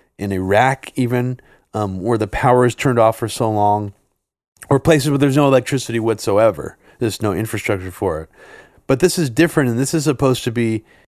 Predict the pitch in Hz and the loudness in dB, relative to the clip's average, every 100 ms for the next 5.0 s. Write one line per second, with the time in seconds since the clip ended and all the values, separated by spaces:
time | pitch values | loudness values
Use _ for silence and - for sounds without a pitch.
0 | _ _ _ - 123 117 - 156 170 120 | _ _ _ -2 2 2 0 2 2 2
1 | 98 127 - 143 123 - _ _ _ _ | 0 -2 0 -2 -2 -8 _ _ _ _
2 | _ - 123 131 117 127 101 117 120 113 | _ -4 0 -2 -2 -4 0 2 4 4
3 | 135 143 107 90 - 113 110 123 117 - | 4 4 2 -2 -4 -6 -4 -2 -4 -4
4 | 110 107 - 147 196 170 139 131 113 | -6 -6 0 2 2 0 0 0 0